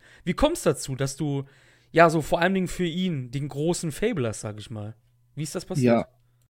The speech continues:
Speaker 2: auf jeden Fall. Also Marufuji ist eigentlich mein Lieblingswrestler aller Zeiten. Das liegt daran, als ich so zum Wrestling gekommen bin, habe ich halt bei YouTube so ein bisschen gesucht.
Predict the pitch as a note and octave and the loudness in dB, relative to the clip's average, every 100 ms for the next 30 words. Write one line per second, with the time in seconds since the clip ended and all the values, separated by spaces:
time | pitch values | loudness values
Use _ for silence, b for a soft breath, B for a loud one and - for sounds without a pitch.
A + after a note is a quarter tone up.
0 | _ _ _ B2+ B2+ D3 D3+ C3+ C#3+ C3+ | _ _ _ 2 4 4 4 2 2 4
1 | B2+ B2+ B2+ C3+ C3+ C3 D3+ D#3+ C3+ D3+ | 2 0 -2 2 2 2 4 4 6 6
2 | C3+ - D3 C#3 - - _ _ _ _ | 6 6 4 4 -6 -20 _ _ _ _
3 | _ _ _ _ _ _ - D#3+ G3 E3+ | _ _ _ _ _ _ 4 8 10 8
4 | - D3 C3+ C3 C#3+ C#3 D#3 D3+ - F3 | 8 8 8 6 4 4 4 4 4 2
5 | F#3 F3+ D#3+ D3 C#3 - D3 D3 G3+ A#3+ | 2 0 2 4 6 8 6 8 4 2
6 | B3 B B _ C#3 C3+ C3+ - C#3+ C#3 | 0 B B _ 6 6 4 2 4 6
7 | E3+ - E3 F#3+ G3 G#3 A3+ B B - | 4 6 8 10 8 4 0 B B 0
8 | D3+ E3+ D#3 D3+ D3 - C#3+ C3+ D3+ E3 | 2 2 2 4 4 8 10 10 6 2
9 | D3+ C#3 D#3 D#3 D3+ D#3+ C#3+ C#3 C3+ B2 | 0 2 4 4 4 6 6 4 2 0
10 | - B2+ B2 C3+ C3 C3 B2+ B2+ B2+ A#2 | 4 4 4 2 0 0 0 0 -2 -2
11 | A#2 D3+ A#3+ - - | 2 2 2 -4 -16